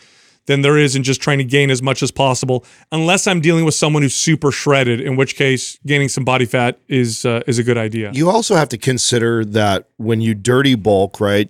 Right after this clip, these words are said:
Speaker 2: we, we tend to be in, in way more calories than we, we necessarily need to in order to, to, to bulk.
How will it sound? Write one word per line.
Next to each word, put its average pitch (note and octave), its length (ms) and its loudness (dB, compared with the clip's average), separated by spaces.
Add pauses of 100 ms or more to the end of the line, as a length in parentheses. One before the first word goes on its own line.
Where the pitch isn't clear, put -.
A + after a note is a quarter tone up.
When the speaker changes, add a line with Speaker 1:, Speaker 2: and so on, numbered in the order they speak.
Speaker 2:
we, A2+ 180 0
we G#2+ 180 -2
tend A#2 200 0
to G#2 80 0
be G2+ 180 2
in, F#2+ 400 0
in G#2 260 -12
way C#3 300 2
more B2 240 0
calories G#2 480 0
than G2+ 100 0
we, F#2+ 140 0
we G2+ 460 -4
necessarily G2+ 640 -2
need G#2+ 340 0
to F#2+ 180 2
in F#2 80 0
order F#2 280 0
to, F2+ 360 0 (120)
to, F#2 140 -8
to - 180 -12
bulk. F2+ 500 0